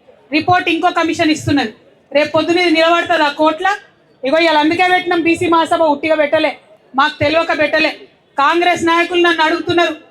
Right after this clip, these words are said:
"ఎందుకు మాట్లాడుతున్నావు, ఎందుకు మాట్లాడుతున్నావు?" అని. నేను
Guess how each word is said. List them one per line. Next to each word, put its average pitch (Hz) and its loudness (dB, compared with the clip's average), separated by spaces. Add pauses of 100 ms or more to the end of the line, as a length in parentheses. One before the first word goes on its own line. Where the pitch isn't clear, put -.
(260)
"ఎందుకు 311 0
మాట్లాడుతున్నావు, 349 0
ఎందుకు 330 0
మాట్లాడుతున్నావు?" 320 0
అని. 262 -6 (580)
నేను 320 2